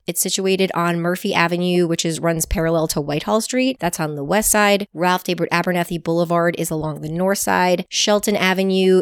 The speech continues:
is on the south side of the property, and the Metropolitan runs alongside the back of the property.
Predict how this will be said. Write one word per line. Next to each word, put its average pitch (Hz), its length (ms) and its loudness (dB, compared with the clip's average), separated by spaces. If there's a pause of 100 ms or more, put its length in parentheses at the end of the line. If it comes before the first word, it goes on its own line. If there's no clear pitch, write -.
is 175 160 0
on 160 160 -6
the 151 80 -8
south 196 380 0
side 196 180 0
of 185 80 -4
the 190 60 -4
property, 175 440 -2
and 170 120 -2
the 160 60 -4
Metropolitan 190 960 -2 (100)
runs 165 340 -4
alongside 147 520 -6
the 147 100 -8
back 170 320 -2
of 165 80 -10
the 175 60 -14
property. - 440 -12